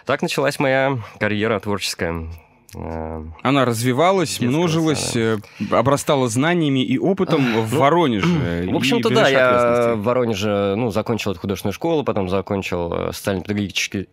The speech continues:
Speaker 1: э, педагогический колледж с художественным уклоном, у меня был класс, и поступил в педагогический университет на художественно-графический факультет. То есть вот с восьми лет нон-стопом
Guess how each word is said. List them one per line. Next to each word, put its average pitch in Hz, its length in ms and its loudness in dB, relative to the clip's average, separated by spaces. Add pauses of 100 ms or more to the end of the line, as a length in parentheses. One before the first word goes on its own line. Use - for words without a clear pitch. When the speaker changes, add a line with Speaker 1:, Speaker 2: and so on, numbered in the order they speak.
(120)
Speaker 1:
э, 95 300 -4
педагогический 98 1000 -4
колледж 92 720 -4 (120)
с - 120 -8
художественным 113 840 -2
уклоном, 110 640 0
у - 40 -4
меня 101 120 -2
был 95 140 -2
класс, 98 420 -2
и 156 220 -2
поступил 131 400 -6
в - 40 -14
педагогический 110 440 -2
университет 131 340 0
на 92 300 0
художественно-графический 95 680 -6
факультет. 101 420 -6
То - 80 -8
есть 85 160 -10
вот - 160 -10 (420)
с - 60 -10
восьми 107 180 -2
лет 135 220 -2
нон-стопом 101 840 -2